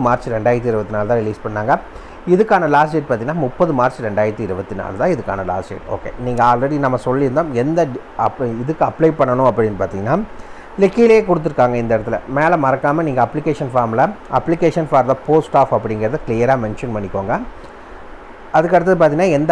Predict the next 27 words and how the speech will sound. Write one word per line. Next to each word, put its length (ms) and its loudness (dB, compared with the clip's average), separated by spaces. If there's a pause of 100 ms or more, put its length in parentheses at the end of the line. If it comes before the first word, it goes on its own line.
அட்ரஸ் 240 -2
அப்படின்னு 220 -2
பார்த்தா 300 -2
தி 80 2 (120)
கமாண்டன்ட் 440 2 (240)
டிஃபென்ஸ் 420 0
சர்வீஸ் 360 2
ஸ்டாஃப் 340 2
காலேஜ், 240 -2 (180)
டி 120 4 (200)
எஸ் 160 -4 (180)
எஸ் 220 -4
சி 120 -2 (120)
அப்படின்னு 280 -6
சொல்லுவாங்க, 320 -2 (140)
வில்லிங்டன் 540 0
நீலகிரிஸ் 500 -2 (540)
சிக்ஸ் 280 -2
ஃபோர் 320 4
த்ரீ 100 2 (260)
டூ 80 4 (200)
த்ரீ 120 0 (200)
ஒன், 60 -4 (180)
ஓகேங்களா? 340 0 (160)
இந்த 240 0
அட்ரஸுக்கு 480 -2
நீங்க 120 0